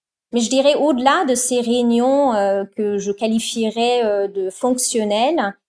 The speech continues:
il paraît encore plus important d'organiser, euh, également des rencontres régulières, de préférence, euh, sous forme de visioconférence,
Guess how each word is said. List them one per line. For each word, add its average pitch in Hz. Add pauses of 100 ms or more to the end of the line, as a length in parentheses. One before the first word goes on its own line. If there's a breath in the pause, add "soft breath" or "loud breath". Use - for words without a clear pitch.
(200)
il 214
paraît 247
encore 247
plus 302
important 254
d'organiser, 226
euh, 196
également 214
des 240
rencontres 208
régulières, 208
de 190
préférence, 202
euh, 180
sous 180
forme 196
de 190
visioconférence, 196